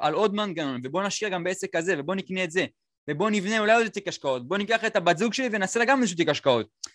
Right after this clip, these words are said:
שיהיה כמה שיותר פירות על העץ, שיניבו לנו עוד דברים. וזה מה שאני רוצה שתיקחו את, מה-, מהפרק הזה, שטיפה תבינו שאפשר לעשות גם דברים אחרת, ולא תמיד חייב לעשות את מה שהעדר עושה.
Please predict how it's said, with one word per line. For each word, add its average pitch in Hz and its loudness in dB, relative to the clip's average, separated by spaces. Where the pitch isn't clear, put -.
שיהיה 165 8
כמה 240 6
שיותר 202 -2
פירות 185 0
על 160 2
העץ, 233 0
שיניבו 165 -2
לנו 147 2
עוד 143 -2
דברים. 120 -2
וזה 139 4
מה 180 4
שאני 143 -2
רוצה 160 -2
שתיקחו 175 8
את, 180 6
מה-, 139 4
מהפרק 202 6
הזה, 143 6
שטיפה - 4
תבינו 202 4
שאפשר 226 0
לעשות 220 -2
גם 185 0
דברים 151 0
אחרת, 120 -2
ולא 160 4
תמיד 233 2
חייב 208 4
לעשות 226 2
את 127 -8
מה 202 6
שהעדר 156 4
עושה. 113 -4